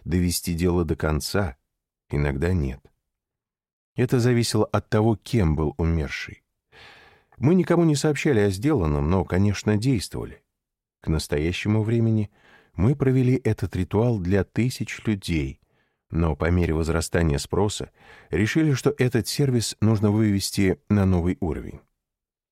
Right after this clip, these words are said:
Сейчас в центре йоги Иша мы проводим ритуал под названием Калабхайрава Карма, который оказывает огромную помощь ушедшему, поддерживая его в путешествии. Все, что требуется для ритуала,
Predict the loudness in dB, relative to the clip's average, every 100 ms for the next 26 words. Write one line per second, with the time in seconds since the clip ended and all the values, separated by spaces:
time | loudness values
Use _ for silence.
0 | _ _ -2 -2 2 0 -2 0 2 2
1 | 2 2 2 -2 -2 -2 -2 0 2 4
2 | 2 2 2 2 4 2 2 0 0 2
3 | 2 2 4 2 4 4 2 -2 -2 0
4 | 0 -2 -2 0 0 -2 -4 -4 -4 -4
5 | -8 -14 _ _ _ -20 -20 -8 -2 0
6 | 2 2 4 4 4 0 -2 -16 _ 0
7 | 2 2 2 2 2 0 0 -4 -4 -4
8 | -4 -12 -14 -16 _ _ -4 0 -2 0
9 | 0 0 0 0 -2 -4 -6 -4 -6 -2
10 | -4 -4 -14 -16 -18 _ _ _ _ _
11 | _ _ _ _ -6 -4 -2 -2 0 2
12 | 2 0 0 0 2 2 2 2 2 2
13 | -2